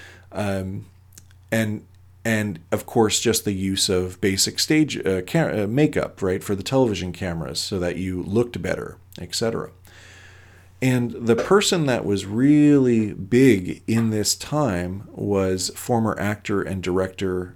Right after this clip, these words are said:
uh, Robert Montgomery. Uh, he had previously been a, a leading man and, uh, a-, and as I mentioned, a director. And he was really the one who, uh,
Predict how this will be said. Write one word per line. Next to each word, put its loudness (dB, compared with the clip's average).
uh, -6
Robert -4
Montgomery. -2
Uh, -6
he -2
had -4
previously 2
been -2
a, -4
a -4
leading -2
man -4
and, -4
uh, -2
a-, -6
and -6
as -6
I -4
mentioned, -8
a -4
director. -2
And 0
he -2
was 2
really 6
the 4
one 0
who, 0
uh, -4